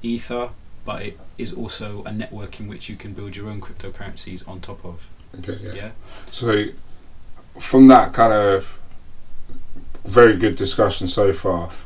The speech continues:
Speaker 2: what is your target audience? Like, who are you trying to
Speaker 1: Yeah, so we've been talking a little bit about the housing market so far, right?
Speaker 2: Yeah.
Speaker 1: Um, at the moment, you, if you want to, if you wanna live in a house, you've got two choices. You can either rent it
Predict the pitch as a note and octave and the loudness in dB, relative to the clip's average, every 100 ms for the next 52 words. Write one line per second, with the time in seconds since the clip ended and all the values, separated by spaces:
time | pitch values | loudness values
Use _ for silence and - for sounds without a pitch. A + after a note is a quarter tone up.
0 | - A2+ C#3 B2 B2+ A#2 A2 G2 - - | 2 8 8 8 6 8 6 4 -2 -4
1 | - - - - - A2 G#2+ G2+ A2+ G#2 | -6 -10 -12 -14 -6 2 4 4 4 2
2 | G2 G#2 F#2+ F#2 - - F#2 F2 A2+ A2 | 2 2 2 0 -2 -4 -2 2 2 4
3 | G#2+ G2+ G#2 G2 F#2+ F#2 F2+ - - A2+ | 0 0 0 0 -2 -2 -4 -4 -4 -4
4 | G2+ - B2 C3+ D3 E3 D#3+ C#3+ C#3 B2 | -6 -4 -4 -2 -2 -2 0 0 0 0
5 | A#2 G2 A2 A2 B2+ A#2+ G#2+ G#2 G2+ - | -4 -4 -6 -6 -4 -4 -4 -8 -10 -10
6 | - - - - G#2+ - G#2+ F#2+ F#2+ G#2+ | -12 -14 -14 -12 -10 -8 -8 -8 -10 -10
7 | F#2 G#2+ F#2 F2+ - A2 G#2 G2+ G2 - | -2 2 2 0 -8 -8 -8 -8 -12 -12
8 | - A#2+ - A#2 A#2+ A2+ A2 - - - | -6 -4 -2 -2 0 -2 -4 -8 -12 -14
9 | - - - - G#2+ A2 A2 G#2+ G#2+ G#2+ | -14 -14 -16 -12 -8 -6 -4 -6 -8 -8
10 | - A#2 - B2 B2 B2 - - - - | -8 -8 -4 -4 -2 -4 -8 -12 -12 -12
11 | - - - - - - A#2+ A2 G#2+ G#2 | -16 -18 -18 -18 -10 -6 -6 -6 -6 -10
12 | G#2 - - D#3+ C#3+ B2+ A#2+ B2 A#2 - | -10 -8 -2 2 4 4 2 0 -2 -4
13 | A2+ - B2 A2+ A#2 G#2+ A#2 A2 G2 G#2+ | -6 -6 -4 -4 -4 -6 -8 -8 -10 -10
14 | G2 G2+ A#2 A2+ A2+ A2+ | -10 -6 -6 -6 -6 -8